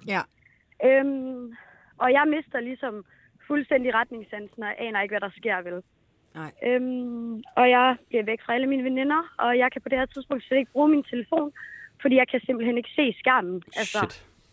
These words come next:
Speaker 2: øhm,
Speaker 3: Er det den klassiske
Speaker 2: ja,
Speaker 3: med,
Speaker 2: det er
Speaker 3: at
Speaker 2: jo
Speaker 3: du,
Speaker 2: ikke
Speaker 3: øh, har stillet en drink et sted, og så, øh, så drikker du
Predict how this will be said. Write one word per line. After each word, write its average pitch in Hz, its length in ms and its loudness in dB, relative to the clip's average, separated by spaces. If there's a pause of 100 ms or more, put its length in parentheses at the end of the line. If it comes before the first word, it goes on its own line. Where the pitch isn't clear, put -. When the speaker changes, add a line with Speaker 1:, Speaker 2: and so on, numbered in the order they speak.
(500)
Speaker 2:
øhm, 214 400 -4
Speaker 3:
Er 123 60 -2
det 117 120 -4
den 127 100 2
klassiske 175 440 4
Speaker 2:
ja, 147 40 4
Speaker 3:
med, 135 80 8
Speaker 2:
det 131 80 8
er 120 120 4
Speaker 3:
at 135 100 4
Speaker 2:
jo 131 120 8
Speaker 3:
du, 120 60 6
Speaker 2:
ikke 117 140 8
Speaker 3:
øh, 110 60 4
har 123 100 2
stillet 147 280 0
en 135 80 0
drink 131 200 2
et 147 100 -2
sted, 139 220 2
og 120 180 -2
så, 143 100 -4
øh, 117 680 0 (180)
så 127 180 -6
drikker 123 240 2
du 135 60 2